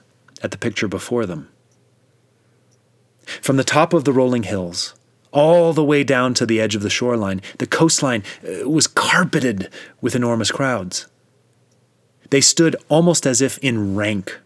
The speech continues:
all facing, men, women, and children, toward the arrival of Simon Peter's tired old boat.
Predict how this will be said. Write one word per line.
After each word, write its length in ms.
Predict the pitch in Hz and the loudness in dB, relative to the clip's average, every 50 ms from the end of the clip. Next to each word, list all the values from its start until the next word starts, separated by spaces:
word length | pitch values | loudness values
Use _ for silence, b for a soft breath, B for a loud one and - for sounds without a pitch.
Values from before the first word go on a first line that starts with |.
| _ _ _ | _ _ _
all 300 | - 131 143 160 180 175 | 0 2 4 4 4 2
facing, 580 | - - - - 175 160 156 - - 107 101 101 | 2 -2 0 2 4 4 4 2 0 0 0 2
men, 240 | 120 139 151 147 135 | 2 2 2 2 2
women, 220 | 139 143 143 135 | 2 2 2 2
and 100 | 123 113 | 0 0
children, 440 | - - 156 151 131 110 107 104 101 | 0 2 2 2 2 0 -2 -2 -2
toward 440 | - - 123 117 131 147 151 147 120 | -2 -2 0 2 2 2 2 2 2
the 140 | 135 131 | 2 2
arrival 460 | 120 117 123 123 127 127 107 110 104 101 | 4 4 4 4 2 2 0 -2 -2 -2
of 80 | 95 | -2
Simon 320 | - - 117 117 113 107 98 | -2 0 0 0 0 -2 0
Peter's 320 | - 135 117 113 107 - | 0 0 2 2 0 0
tired 360 | - - - 131 127 117 110 | -2 -2 -2 0 0 0 2
old 280 | 110 104 104 92 95 92 | 0 0 -2 -4 -4 -4
boat. 320 | 110 104 101 95 - - | -4 -4 -4 -6 -10 -14